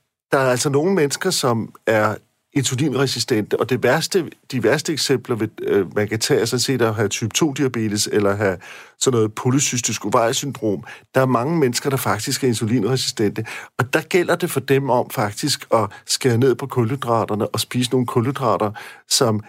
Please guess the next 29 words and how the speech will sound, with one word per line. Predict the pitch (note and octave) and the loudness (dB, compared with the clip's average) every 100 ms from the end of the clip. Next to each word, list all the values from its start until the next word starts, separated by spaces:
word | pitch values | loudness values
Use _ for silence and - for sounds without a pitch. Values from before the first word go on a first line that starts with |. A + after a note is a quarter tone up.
| _ - | _ 2
øh, | A2 G2 E2+ | 2 2 0
har | G#2+ A2 - | 0 0 0
flere | - B2+ C3+ | -2 2 2
fiber, | C#3 - C3+ - C3 | 0 -6 -6 0 2
og | - G#2 | 2 -2
som | A#2 A2 | -2 -2
ikke | A#2+ | -2
giver | - A#2+ | 0 0
så | - A2+ - _ _ | 2 0 0 _ _
kraftige | - A2+ - C3+ | 0 0 0 -2
blodsukkerstigninger. | A2+ A2 A#2+ A2 A#2 - G#2+ G#2 F#2+ G#2+ - - - - | 0 0 0 -2 -4 -4 0 0 0 -4 -12 -12 -6 0
Hvorimod, | D#3 D3+ D3 E3 | 2 4 2 2
at | C3 A#2+ | 0 -2
hvis | A#2 - - | -4 -8 -6
man | A#2+ A#2 | -2 0
er | G#2+ | 0
mere | A#2 C#3+ | 2 4
over | D#3 B2+ D3 | 4 4 2
i | C3+ | 0
atletgaden, | B2 G#2+ C#3+ C#3 - C3+ G2 F#2+ G#2+ | -2 0 -2 -2 0 2 2 0 0
altså | G#2 G2 A2+ - | 0 0 0 0
er | G2 | 0
sådan | - B2+ B2 - | 0 0 0 -4
lidt | - G2+ | -4 -2
mere | G#2+ B2+ B2+ | 2 2 2
meget | A2 C3+ | 2 0
fysisk | - C#3+ B2 A2+ - | -2 -2 -2 -4 0
aktiv | A#2+ C3+ - D3 A#2 - | 0 0 -4 -2 -2 0
og, | G2 | 0